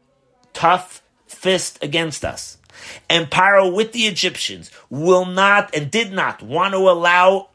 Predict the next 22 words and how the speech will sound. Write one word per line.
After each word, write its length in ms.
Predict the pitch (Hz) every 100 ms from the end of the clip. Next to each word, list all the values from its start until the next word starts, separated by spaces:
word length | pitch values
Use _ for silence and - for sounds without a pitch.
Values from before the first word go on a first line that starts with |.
| _
the 140 | 165
Jews 340 | 139 143 160 -
to 80 | 170
leave 220 | 175 170
Egypt. 440 | 190 - - _ _ - - -
In 160 | 180
a 140 | 180 165
time 500 | - 185 202 214 214
when 380 | 175 175 170 -
even 580 | 202 285 294 285 262 220 - -
the 180 | 147
firstborns, 1000 | 170 - 208 269 220 151 135 240 233 160
the 80 | 143
strongest 680 | 131 - 180 247 285 233 226
of 100 | 220
Egypt, 520 | - 202 143 120 - _ _ -
is 180 | 180
demanding 840 | 127 170 170 214 247 240 214 156 101 _ _ _
that 160 | 160 170
we 120 | 196
should 260 | - 170 165
leave, 560 | 202 240 269 226 -